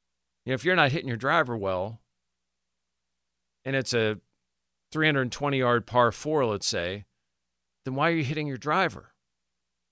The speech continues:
You know, maybe you hit a hybrid well. Maybe you hit your three wood better. Maybe you hit a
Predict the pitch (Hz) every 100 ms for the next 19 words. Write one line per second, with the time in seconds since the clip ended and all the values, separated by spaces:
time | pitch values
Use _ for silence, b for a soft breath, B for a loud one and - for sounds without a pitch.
0 | _ _ _ _ _ _ _ _ _ _
1 | _ _ _ _ _ _ _ 117 123 147
2 | 147 151 120 107 139 127 113 95 90 85
3 | 104 127 135 113 113 - 127 135 117 92
4 | 92 85 78 120 147 170 160 123